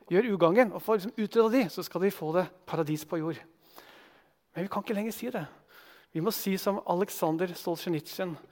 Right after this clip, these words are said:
denne store russiske filosofen og forfatteren som sto opp imot Stalin, og måtte bøte med ti år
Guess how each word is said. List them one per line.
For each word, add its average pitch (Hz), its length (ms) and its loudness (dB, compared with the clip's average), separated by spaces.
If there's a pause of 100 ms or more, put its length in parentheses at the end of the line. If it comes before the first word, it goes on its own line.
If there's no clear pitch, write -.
(300)
denne 165 220 0
store 160 400 -2
russiske 160 540 -2 (420)
filosofen 156 640 -6
og 151 80 -4
forfatteren 156 380 -4
som 180 100 -10
sto 147 220 -8
opp - 80 -10
imot 156 240 -4
Stalin, 147 420 0 (380)
og 160 80 -6
måtte 156 180 -6
bøte 147 320 0
med 151 160 -4
ti 160 180 -2
år 156 200 2